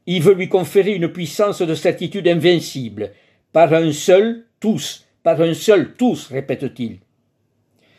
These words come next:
Si cela n'est pas la définition même du péché originel et de ses conséquences, c'est qu'on ne veut pas voir le soleil à midi. Et qu'on n'accuse pas la croyance au péché originel d'être perverse, injuste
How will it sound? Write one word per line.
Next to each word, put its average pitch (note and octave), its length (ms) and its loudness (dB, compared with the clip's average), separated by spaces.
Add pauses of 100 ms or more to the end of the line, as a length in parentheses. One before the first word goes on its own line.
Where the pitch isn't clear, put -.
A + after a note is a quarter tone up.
Si - 180 2
cela G3+ 320 4
n'est D3 100 2
pas D#3 140 2
la C#3+ 120 2
définition D#3+ 580 -4
même C#3 420 0
du A2+ 120 -8
péché C3+ 280 -6
originel A#2+ 600 -6 (320)
et B2 100 -2
de C3 100 2
ses D3 200 0
conséquences, E3+ 760 -2 (500)
c'est - 240 -2
qu'on D3+ 140 4
ne D3 100 6 (140)
veut D3 300 0
pas D3+ 100 4
voir E3 180 2
le D3+ 80 -2
soleil C3+ 360 0
à B2 40 -2
midi. B2+ 320 -8 (1700)
Et F3 100 4
qu'on F#3 160 6
n'accuse F3 480 0
pas D#3+ 140 2
la C#3 100 2
croyance C#3+ 400 -2
au C3 60 -4
péché B2 300 -4
originel A2 480 -2
d'être - 200 -2
perverse, E3+ 640 0 (320)
injuste F#3+ 600 0